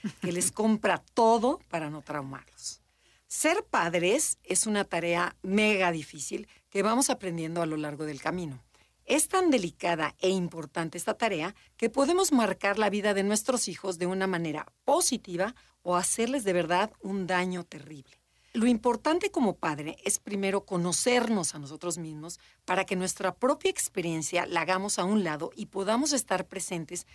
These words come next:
Speaker 1: con estos hijos y dejar que ellos vivan su propia experiencia.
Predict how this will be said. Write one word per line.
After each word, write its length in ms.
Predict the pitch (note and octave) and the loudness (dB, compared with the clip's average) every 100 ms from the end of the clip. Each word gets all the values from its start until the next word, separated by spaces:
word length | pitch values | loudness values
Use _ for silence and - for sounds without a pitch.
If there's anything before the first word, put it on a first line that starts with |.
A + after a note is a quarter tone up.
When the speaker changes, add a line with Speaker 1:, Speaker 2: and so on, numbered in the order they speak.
| - _ - | -20 _ -6
Speaker 1:
con 180 | F3+ | -2
estos 380 | G3 G#3+ C#4 - | 0 0 0 -2
hijos 360 | F3+ - F3 - | -4 -10 -10 -8
y 100 | A3 | -2
dejar 360 | G3+ G3+ B3+ B3+ | -2 2 0 2
que 280 | G#3+ G#3+ C4+ | 4 6 6
ellos 380 | A#3 B3 E4 G3 | 4 0 -2 -6
vivan 300 | F#3+ F3 F3 | -8 -6 -6
su 140 | - | -6
propia 260 | - D3 C#3+ | -10 -14 -12
experiencia. 760 | - - - - A#2 - _ | -12 -12 -16 -16 -20 -20 _